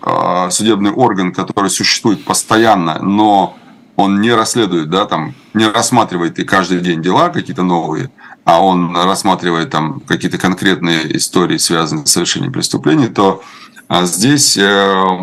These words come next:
самому мусу, ну, просто содержать, э, такой штат людей, которые будут там практически ничего не делать, и ждать, пока раз в десять лет мус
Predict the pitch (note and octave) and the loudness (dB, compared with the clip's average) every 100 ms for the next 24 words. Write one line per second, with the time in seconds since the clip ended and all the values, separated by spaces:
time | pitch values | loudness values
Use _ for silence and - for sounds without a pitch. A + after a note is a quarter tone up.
0 | F2 F2 A2 A2 A#2 A#2 C3+ D#3+ B2+ F2+ | -8 -2 2 4 4 4 4 2 0 -2
1 | - - _ G#2 G2+ C3 C3 G2 A2 A2 | -4 -18 _ -2 2 2 2 -2 0 0
2 | G#2+ B2+ A#2+ - - _ _ _ - G2 | 0 2 2 -2 -12 _ _ _ -2 0
3 | F2+ F#2 F2+ F2+ F2+ - - G#2+ G2 A2+ | 0 0 0 0 0 -2 0 0 0 0
4 | G2+ G2+ G#2+ G#2 G2+ E2+ F2+ F#2+ F#2 F2+ | 0 0 0 2 2 0 -4 -2 0 0
5 | E2+ G2 F2+ D2 _ E2 D#2+ D#2 _ _ | 0 -2 -2 -8 _ -4 -2 -6 _ _
6 | - - - G#2 - G2+ G#2+ - F#2+ F#2 | 0 0 0 -4 -2 -2 -2 0 2 2
7 | F#2 G2 D#2 D#2 - - _ _ - - | 2 0 0 -6 -14 -20 _ _ -20 -4
8 | F#2+ E2+ A2 G2 - F#2 G2 F#2 G2+ F#2+ | -4 2 2 2 0 0 2 4 4 2
9 | G2 F#2+ - - G2+ F2+ F2+ G2 G#2 - | -2 -2 -4 0 0 2 0 0 0 -2